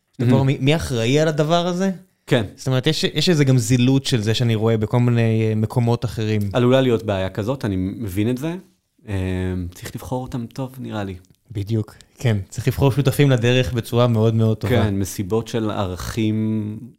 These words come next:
Speaker 2: אה, תשוקות משותפות והערכה הדדית כזאת.
Speaker 1: מה הולך טוב עם פיצה? זאת אומרת, אמרת יין, וזה לא הדבר הראשון שאני, אני יודע שאצלנו לפחות,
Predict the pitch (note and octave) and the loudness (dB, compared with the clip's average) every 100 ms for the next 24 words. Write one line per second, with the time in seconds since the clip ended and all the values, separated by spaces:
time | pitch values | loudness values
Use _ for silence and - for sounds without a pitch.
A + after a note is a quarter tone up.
0 | _ G#2 F#2 - G2 - A2+ A2 A2 G#2+ | _ -6 -6 -8 -12 -4 -2 -2 -2 -4
1 | - G#2+ - F#2 - B2 C#3 - - F#2+ | -4 -8 -10 -8 -4 -4 -6 -14 -10 -6
2 | F#2 F#2+ E2+ - A#2+ G#2+ G2+ A2+ - - | -2 -2 -4 -4 -4 -2 -6 -8 -12 -20
3 | _ _ G#2 B2 G3+ G3 - - B2+ B2 | _ _ -2 0 2 2 0 0 2 2
4 | A#2 A#2 A2 C3+ B2 A#2 A#2 C#3 D3+ C3 | 0 -4 -4 -4 -2 0 2 0 2 2
5 | A#2 B2 C#3+ E3+ E3 A2 A2+ A#2 A2+ A2+ | 2 2 2 0 -2 0 0 0 0 2
6 | A#2 B2+ D3+ C#3 B2+ B2 A#2+ A2+ - A#2 | 6 6 6 4 4 4 2 0 0 2
7 | A2 A#2+ A2 G#2+ A#2+ - _ _ C#3+ G3+ | 2 0 0 0 -2 -8 _ _ -4 -2
8 | F3 B2 - - A#2+ C#3 E3+ F3+ - E3 | -4 -6 -6 -4 0 0 0 -2 -6 -4
9 | G3+ G#3+ - | -2 -2 -6